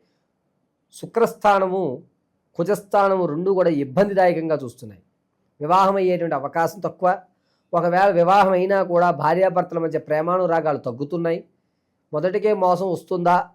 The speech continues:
అనేటువంటి భ్రమలోకి వెళ్ళిపోయేటువంటి అవకాశాలు కలుగుతుంటాయి. కాబట్టి వివాహం కోసం ఆలోచించేవారు మూడో వారంలో ఆలోచించండి. అది కూడా ఆగస్టు పదహారు తర్వాత ఆలోచించుకోవడం మంచిది, అప్పటి వరకు వద్దు.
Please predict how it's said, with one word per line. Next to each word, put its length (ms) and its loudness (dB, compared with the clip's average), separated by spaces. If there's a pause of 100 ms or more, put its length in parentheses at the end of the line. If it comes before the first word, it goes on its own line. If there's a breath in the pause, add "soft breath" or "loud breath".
(120)
అనేటువంటి 640 0
భ్రమలోకి 540 0
వెళ్ళిపోయేటువంటి 540 -2
అవకాశాలు 460 -2
కలుగుతుంటాయి. 600 -4 (1040)
కాబట్టి 480 0
వివాహం 400 4
కోసం 260 -2
ఆలోచించేవారు 840 0
మూడో 720 2
వారంలో 560 4
ఆలోచించండి. 1000 0 (320)
అది 140 -2
కూడా 320 4
ఆగస్టు 600 0 (220)
పదహారు 460 4
తర్వాత 520 2
ఆలోచించుకోవడం 680 -2
మంచిది, 280 -6 (440)
అప్పటి 220 -4
వరకు 320 0
వద్దు. 200 -10